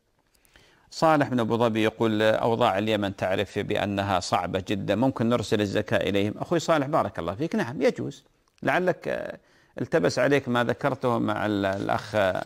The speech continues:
أبو علي أظن من العين، آه، أو عفوًا ناصر، ناصر من العين. ناصر من العين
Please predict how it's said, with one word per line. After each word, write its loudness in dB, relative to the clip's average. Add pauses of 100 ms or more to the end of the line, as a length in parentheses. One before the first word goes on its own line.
(420)
أبو 0
علي 4
أظن 2
من 0
العين، 2 (2250)
آه، -2
أو 2
عفوًا 2
ناصر، 0
ناصر 0
من 0
العين. 2 (340)
ناصر 0
من 4
العين 2